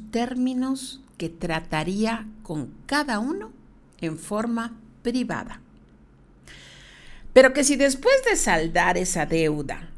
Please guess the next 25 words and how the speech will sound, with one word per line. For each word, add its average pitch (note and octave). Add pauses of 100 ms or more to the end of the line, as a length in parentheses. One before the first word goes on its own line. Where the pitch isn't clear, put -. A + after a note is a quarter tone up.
(200)
a F3
la E3+
oficina G3
seguían A3
llamando D#3+
cobratarios, A3 (640)
esta C4+
sería A3
la F#3+ (100)
causa G#3+
de D#3+
despido G3+
de E3+
la -
persona A3 (220)
a A#3
quien B3
estaban E3
buscando. E3 (960)
No A3+
quería D#3+
irresponsables D3+
en C#3+
la C#3+
empresa. -